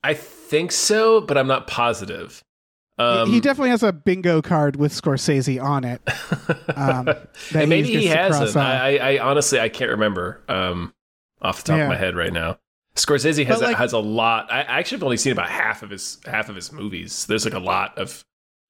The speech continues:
Speaker 2: He makes
Speaker 1: Scorsese
Speaker 2: too many
Speaker 1: movies that I haven't
Speaker 2: movies, yeah.
Speaker 1: seen. He does. He really does. He should stop that.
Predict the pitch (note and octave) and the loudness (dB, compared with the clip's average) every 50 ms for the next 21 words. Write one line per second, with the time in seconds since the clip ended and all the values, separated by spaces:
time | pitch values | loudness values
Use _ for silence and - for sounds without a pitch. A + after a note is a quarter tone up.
0 | _ _ - - - A#3 G#3+ A3 A#3 C4+ D4+ - - - G#3 A3 B3 A#3+ A#3 A3+ | _ _ -10 -2 0 2 2 2 2 2 0 0 -2 -2 0 0 2 2 2 2
1 | G#3+ G#3 G#3+ G#3 G3+ - C#3 C#3 E3 F3 E3+ D#3 C#3+ - A#2 B2+ B2 F#3 G#3+ F#3 | 4 4 4 2 2 0 -2 0 0 0 2 0 -2 -2 -2 0 2 4 4 4
2 | C3+ B2+ - C3+ C#3 D#3 D#3+ D3+ D3 D3+ C3+ A#2 G#2+ - A#2 G#2+ A#2+ G#2+ - - | 2 0 -2 0 2 4 4 4 4 4 4 2 0 -2 -4 -2 -2 -2 0 0
3 | B2+ B2 - - G2 E2+ F2 - | 0 -2 -2 -4 -8 -8 -8 -10